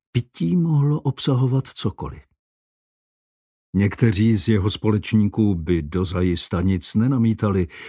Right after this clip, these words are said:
kdyby se počet jejich soků v boji o moc zmenšil, ať už by byl tím nešťastníkem kdokoliv. Muž, jenž si říkal Bors, se líně zahloubal nad tím,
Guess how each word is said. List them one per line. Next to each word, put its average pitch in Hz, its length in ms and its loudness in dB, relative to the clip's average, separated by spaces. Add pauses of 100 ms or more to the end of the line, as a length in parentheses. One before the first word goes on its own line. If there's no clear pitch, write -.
(140)
kdyby 98 240 0
se - 160 0 (120)
počet - 440 -4 (460)
jejich 82 360 -2
soků - 340 -4
v 80 180 -6
boji 92 340 0
o 98 120 -2
moc 95 200 0
zmenšil, 92 960 -2 (540)
ať 151 100 -4 (220)
už 147 180 2
by 127 160 2
byl 147 240 2
tím 107 400 2
nešťastníkem 131 1000 0
kdokoliv. 95 540 -4 (1200)
Muž, 117 360 4
jenž 170 260 2
si 151 220 4
říkal 117 480 2
Bors, 110 540 0
se - 240 -6
líně 127 520 0
zahloubal 123 680 0
nad 110 200 0
tím, 127 400 0